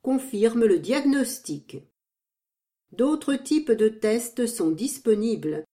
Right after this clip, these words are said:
Le test rapide d'orientation diagnostique,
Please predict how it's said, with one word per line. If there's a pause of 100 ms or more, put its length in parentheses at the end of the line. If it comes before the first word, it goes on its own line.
(540)
Le
test
rapide
d'orientation
diagnostique,